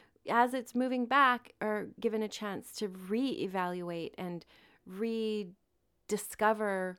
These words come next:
new values, things that are important to you now in this kind of new arrangement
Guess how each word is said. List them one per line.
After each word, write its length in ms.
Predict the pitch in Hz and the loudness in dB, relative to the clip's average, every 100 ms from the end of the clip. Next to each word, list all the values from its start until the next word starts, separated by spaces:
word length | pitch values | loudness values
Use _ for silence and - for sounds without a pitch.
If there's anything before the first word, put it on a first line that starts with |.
| - | -4
new 400 | 190 220 349 392 | -2 0 2 2
values, 540 | 196 151 104 - - - | 2 0 -4 -10 -14 -6
things 260 | 220 220 202 | -2 -2 0
that 180 | 196 - | -2 0
are 100 | 208 | -4
important 400 | 208 - - 208 | -4 -6 -6 -6
to 100 | 220 | -2
you 280 | 220 214 - - - - | 0 -2 -6 -20 -12 0
now 420 | 214 220 220 214 | 4 6 6 4
in 140 | 196 | 0
this 320 | 196 190 - - _ _ | -4 -6 -12 -18 _ _
kind 200 | - 202 | -10 -8
of 100 | 185 | -6
new 200 | 180 202 | -2 -2
arrangement 640 | 190 185 269 240 165 175 | 0 0 0 0 0 -4